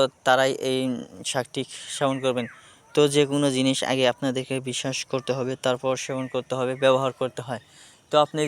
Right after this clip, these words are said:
যদি বিশ্বাসই না করেন তাহলে বন্ধুরা, আহ, আমি আপনাদেরকে বলবো এই শাকটি শা-, খাওয়ার দরকার নেই। তো এই শাকটি যারাই খাবে, বিবাহিত পুরুষ,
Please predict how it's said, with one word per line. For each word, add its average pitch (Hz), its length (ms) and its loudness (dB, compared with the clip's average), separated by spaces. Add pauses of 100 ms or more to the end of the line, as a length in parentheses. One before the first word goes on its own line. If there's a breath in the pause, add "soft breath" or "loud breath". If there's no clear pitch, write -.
যদি 139 160 -4
বিশ্বাসই 139 560 -4
না 139 240 -4
করেন 135 320 -4
তাহলে 135 380 0
বন্ধুরা, 127 560 2
আহ, 131 1040 2 (340)
আমি 131 320 0
আপনাদেরকে 139 460 0
বলবো 131 260 2
এই 127 160 0
শাকটি - 520 -2
শা-, 127 460 -6
খাওয়ার 131 320 4
দরকার 135 300 2
নেই। 123 160 0 (380 loud breath)
তো - 160 2 (360)
এই 131 160 0 (100)
শাকটি 135 500 -2 (680 loud breath)
যারাই 139 260 4
খাবে, 135 320 -2 (140)
বিবাহিত 135 360 -2 (120)
পুরুষ, 127 200 -6